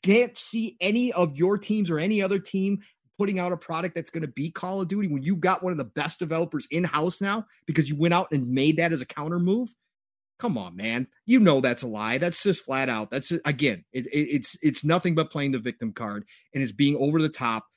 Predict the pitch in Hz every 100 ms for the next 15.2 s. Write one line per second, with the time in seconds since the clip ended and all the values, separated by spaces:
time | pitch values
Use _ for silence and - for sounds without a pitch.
0 | _ 131 131 - - 117 98 98 - -
1 | - 123 139 147 123 117 _ _ _ 175
2 | 190 185 165 175 160 156 131 117 139 -
3 | _ _ 143 143 135 135 131 123 110 107
4 | 110 120 _ _ 135 139 156 170 160 151
5 | 147 147 135 - 131 127 - 101 110 -
6 | - 139 90 - 127 113 - 143 - 139
7 | 143 120 170 170 104 95 _ _ _ _
8 | - 165 175 - _ _ _ _ _ -
9 | - - 208 185 190 139 131 113 110 107
10 | - _ 190 185 165 143 165 147 131 110
11 | 170 185 - 165 156 143 127 113 123 180
12 | - 123 104 - 131 117 117 120 131 139
13 | 123 113 151 170 - 120 98 117 92 151
14 | 127 87 - 117 143 147 170 - 180 170
15 | 170 143